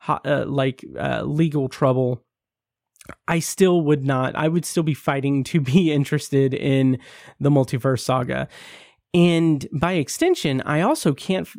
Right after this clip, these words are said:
get myself that, I can't, I can't,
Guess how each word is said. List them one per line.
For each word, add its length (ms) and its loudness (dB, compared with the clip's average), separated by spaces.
get 220 0
myself 460 -4
that, 360 -2
I 160 -2
can't, 400 -2
I 140 -4
can't, 560 -2